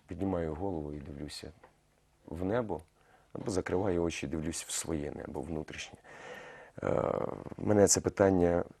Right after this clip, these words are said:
все гостріше і гостріше турбує. Якщо артист, е, якщо людина не буде задумуватися і задавати запитання, е, про божественні сили,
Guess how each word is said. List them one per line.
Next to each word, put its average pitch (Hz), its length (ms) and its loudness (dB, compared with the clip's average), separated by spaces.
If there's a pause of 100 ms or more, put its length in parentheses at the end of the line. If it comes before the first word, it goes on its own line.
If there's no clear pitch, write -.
(160)
все - 180 -2
гостріше 95 520 2
і 85 40 2
гостріше 85 500 -2
турбує. 76 500 -2 (720)
Якщо 160 400 6
артист, - 580 6
е, 117 300 4
якщо 110 320 4
людина 104 520 4 (720)
не 95 140 -2
буде 85 440 0 (880)
задумуватися 82 960 0
і 73 40 -4
задавати 80 600 -2
запитання, 73 720 -4 (1000)
е, - 40 -14 (800)
про - 120 -8
божественні - 600 -2
сили, - 300 -8